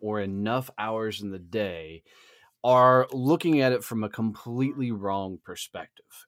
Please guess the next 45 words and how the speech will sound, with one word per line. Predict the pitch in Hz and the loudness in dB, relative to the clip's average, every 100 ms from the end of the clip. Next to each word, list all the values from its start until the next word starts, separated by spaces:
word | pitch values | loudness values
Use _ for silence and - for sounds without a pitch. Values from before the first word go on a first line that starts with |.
| - | -14
And, | 117 113 110 110 98 _ | -12 -8 -8 -8 -12 _
you | 123 | -6
know, | 113 107 104 - _ _ _ | -4 -2 -4 -10 _ _ _
I | 127 151 | -2 2
wish | 185 175 | 2 2
I | 165 | -2
could | 156 | 0
remember | 139 135 127 | 2 4 2
who | 113 120 | -4 -6
said | - 110 | -2 -2
this | 104 104 | -2 -4
first | - 101 101 - | -4 -6 -6 -8
to | |
me, | 101 98 | -6 -6
because | 95 92 101 98 92 | -10 -8 -8 -8 -8
it | 113 | -8
was | 110 101 | -6 -6
a | 101 | -8
brilliant | 92 107 127 147 - | -6 -4 0 0 -2
way | 113 107 | -6 -4
of | 92 87 | -6 -8
looking | 87 82 80 | -12 -14 -14
at | 71 69 | -12 -12
it. | - _ _ - - - - _ | -16 _ _ -20 -20 -20 -20 _
But, | 110 110 107 - _ - | 2 2 0 -4 _ -4
uh, | 113 107 101 | -2 0 -2
I | |
was | 113 113 - | -2 -4 2
at | 139 165 | 2 2
an | 160 | 0
event, | 131 117 117 117 - - - _ _ _ | 0 -2 0 -2 -4 -8 -10 _ _ _
sitting | - - 160 160 | -6 0 2 2
in | 147 | 0
a | 135 | -2
conference, | 120 110 104 110 98 | -2 -2 -4 -6 -8
and | 95 | -10
a | |
guy | 95 143 151 | -6 -4 0
on | 143 135 | 0 0
stage | - 117 107 104 98 | -2 -2 0 0 -2
was | 98 92 | -8 -8
this | 98 - | -10 -12
time | - 123 131 | -8 -2 0
management | 113 110 101 107 95 | 0 -2 -6 -8 -10
guru. | 101 101 98 98 98 | -10 -8 -6 -6 -6